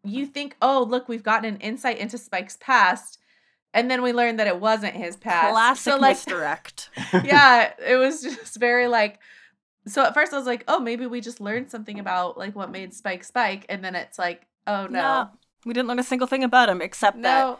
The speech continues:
Speaker 2: he's
Speaker 1: And now this
Speaker 2: sympathetic.
Speaker 1: and then, and then yet again, the, the bad guy, quote unquote bad guy, is dead at the end, and we never see them again, and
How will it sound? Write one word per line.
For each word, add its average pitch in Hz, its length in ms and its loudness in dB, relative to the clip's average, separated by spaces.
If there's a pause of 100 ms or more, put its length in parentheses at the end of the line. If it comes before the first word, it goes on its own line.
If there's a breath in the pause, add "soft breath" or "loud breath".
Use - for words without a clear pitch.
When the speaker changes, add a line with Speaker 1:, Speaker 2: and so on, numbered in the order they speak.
(140)
Speaker 2:
he's 247 180 -2
Speaker 1:
And 254 160 4
now 254 140 8
this 262 60 0
Speaker 2:
sympathetic. 160 360 0 (180)
Speaker 1:
and 269 220 2
then, 277 240 2
and 262 160 -2
then 254 180 -2
yet 247 220 0
again, 254 640 -2 (240)
the, 214 260 -6 (100)
the 202 160 -8
bad 214 380 4
guy, 226 320 2
quote 226 220 -6
unquote 240 340 -4
bad 220 240 0
guy, 226 220 -2
is 233 180 -10
dead 202 340 -2
at 202 120 -8
the 196 120 -6
end, 185 520 -8
and 180 200 -6
we 180 140 -10
never 175 220 -8
see 156 180 -16
them 143 160 -14
again, 135 400 -10
and 160 420 -10